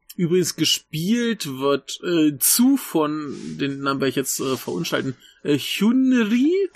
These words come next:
die unter anderem eben auch in Wife of a Spy oder Bride for Rip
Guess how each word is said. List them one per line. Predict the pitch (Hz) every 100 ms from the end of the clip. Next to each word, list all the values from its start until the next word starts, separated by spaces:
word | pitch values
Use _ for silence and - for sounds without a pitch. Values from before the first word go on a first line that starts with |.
| - - -
die | 185 190 185
unter | 185 185 160
anderem | 170 170 160
eben | 151 165
auch | 156 160 -
in | 147 147 147 - _ - _
Wife | 147 147 147
of | 151
a | 151
Spy | - 113 120 135
oder | 127 127 113 123
Bride | 123 113 117
for | - 131 117 123 -
Rip | 156